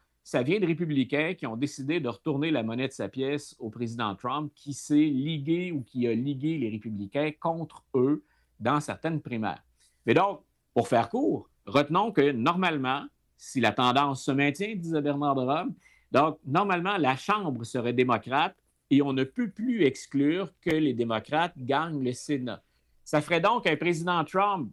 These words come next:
qui ne peut plus se représenter, à qui il ne resterait que deux ans de mandat, ce qu'on appelle un lame duck, c'est dans le jargon, là, un canard boiteux, c'est un président qu'on éloigne tranquillement parce qu'on n'aura plus besoin de lui. Il compte moins dans le jeu politique, mais on aurait donc un lame duck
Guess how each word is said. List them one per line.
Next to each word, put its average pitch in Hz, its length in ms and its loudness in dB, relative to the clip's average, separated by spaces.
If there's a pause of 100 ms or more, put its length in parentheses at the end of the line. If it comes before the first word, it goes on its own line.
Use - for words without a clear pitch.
(120)
qui 120 120 -6
ne 107 100 4
peut 147 160 4
plus 190 200 -4
se 156 100 -8
représenter, 139 760 -2
à 123 60 -2
qui 165 180 -8
il 156 100 -2
ne 123 80 0
resterait 127 520 -2
que - 100 -6
deux 147 400 2
ans 170 120 -2
de 165 80 -4
mandat, 123 560 -2
ce - 100 -20
qu'on 139 120 0
appelle 190 240 0
un 147 120 2
lame 156 360 4
duck, 135 280 4
c'est - 120 -12
dans 104 140 -4
le 113 80 -2
jargon, 120 540 0
là, 156 220 0 (340)
un 107 120 0
canard 147 340 2
boiteux, 143 360 2
c'est 156 140 -4
un 120 80 -2
président 139 500 -2
qu'on 135 240 -2
éloigne 156 400 2
tranquillement 143 580 -4
parce 135 140 -6
qu'on 135 140 -8
n'aura 139 180 0
plus 175 160 -8
besoin 143 420 0
de 123 60 -6
lui. 131 340 -4
Il 113 100 -14
compte 156 340 2
moins 160 360 2
dans 110 120 -4
le 107 80 -4
jeu 123 180 -4
politique, 117 540 -6 (400)
mais 113 80 0
on 139 80 4
aurait 139 180 4
donc 190 240 2
un 131 140 2
lame 175 280 2
duck 143 240 2